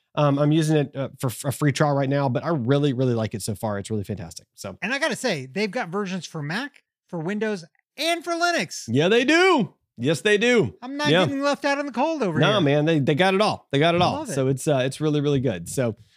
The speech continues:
Speaker 1: um, yeah, it's, it's a fantastic little deal. But, uh, check it out. Check out Occasional Wraps, though. It's, I, I think it's a good, it's a good project. It's a cool new thing. So if you're into some
Speaker 2: Yeah.
Speaker 1: wrapping paper, I mean, hey, you know, give it a shot.
Speaker 2: And, and, you know, a portion of profits going back to the artist, as well as a charity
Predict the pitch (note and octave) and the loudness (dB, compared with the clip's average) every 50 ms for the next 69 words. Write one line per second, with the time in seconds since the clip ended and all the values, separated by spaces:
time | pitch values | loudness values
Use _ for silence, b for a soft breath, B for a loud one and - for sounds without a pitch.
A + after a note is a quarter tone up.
0 | b C3 b - D3 D3+ D#3 G3+ G3+ E3+ G3 G3 F3 G3+ G#3+ F#3+ - G#3 - - | b -16 b 0 2 4 4 4 4 4 2 2 2 0 0 2 2 0 2 2
1 | A3 G3 - G3 G3 F3+ D3+ G3 F3 F3+ F3 F3 E3+ D3+ E3 D#3+ D#3+ D#3 D3+ B2+ | 2 2 2 2 2 2 0 0 0 2 2 2 2 2 2 2 2 2 0 -2
2 | - B2+ C#3 C3 - - D#3 D3 C3+ - G3 F#3 G#3 G#3+ G3 E3+ - - D#4+ - | 0 -2 -2 0 2 2 2 2 2 0 2 2 4 2 2 2 2 0 2 2
3 | G#4 F#4+ F4 - - D4+ C#4+ B3+ B3+ A#3+ G#3+ A3 G#3+ G3+ - - - E3 A#2 G2 | 2 2 2 4 4 4 4 4 2 2 4 4 4 4 2 2 0 0 0 2
4 | G#2+ C#3+ D#3+ - - E3+ F#3+ A3 G#3 A3+ G#3+ A3 C#4 C4 A#3 - A3 G3 A#3 A3+ | 0 -2 -2 -2 -2 0 0 0 0 0 0 0 0 0 0 0 0 0 0 0
5 | G#3+ F#3 E3 F#3 - - F3 G3 G#3+ E3+ - - G#3 G3+ F#3+ F#3+ G#3 - - E3 | 0 -2 -2 -2 -2 -2 0 0 0 0 2 2 2 2 2 2 0 -2 -4 -6
6 | D#3 E3 - - F#3+ F#3+ F3+ F3+ F3 E3 - F#3 F3+ F3 F3 E3 D3 - E3+ D#3 | -8 -8 -2 2 2 2 4 2 2 2 0 0 2 2 2 0 -2 -2 0 0
7 | D3 C3 - D#3+ E3 E3 E3 D3+ F3 F3+ E3+ E3 - - F3+ F3 F3 F3 - F#3 | 0 2 2 2 2 2 2 2 0 0 0 0 0 2 2 4 2 2 0 0
8 | F3 G#3 G3+ G3+ G#3+ G3 G3 G3 G#3+ G#3+ C4 A3+ C#3+ - _ - G3 A3 C#4 - | 0 0 0 0 -2 -6 -4 -2 0 0 0 0 0 -4 _ -4 -4 -4 -4 -4
9 | _ _ _ A3 A3 C4+ D4 - - D#4+ C#4+ - - _ _ _ _ _ _ A3 | _ _ _ -2 -2 -2 -4 -2 0 0 0 0 -2 _ _ _ _ _ _ -8
10 | C4+ D4+ D#4+ D#4 D4 D4 E4 E4+ E4+ E4 D4+ D4+ C4 G#3+ - - C#4+ C4 - C#4 | -8 -6 -4 -6 -6 -6 -6 -6 -4 -2 -2 -2 -2 -4 -4 -4 -4 -4 -4 -6
11 | C4+ - B3+ C#4 D#4+ D#4+ D4+ A3+ - - A#3+ A3 A3 G#3+ A3+ G#3+ G3+ - G3+ G3+ | -6 -2 -2 -2 -2 -2 -4 -6 -6 -4 -4 -4 -2 -2 -4 -4 -4 -4 -6 -4
12 | G3+ G#3 G#3+ B3 D4 - - - _ G3+ A#3 A3 G#3 A#3 B3+ B3+ C4 B3+ A3 A#3+ | -2 -2 -2 -4 -6 -8 -10 -14 _ -14 -12 -10 -4 -2 -2 -2 -2 -4 -6 -8
13 | G#3+ - C4 C#4+ C#4 B3 G#3 G3 A3 A#3+ A#3+ - | -8 -6 -4 -2 -2 0 0 -2 -2 -4 -8 -12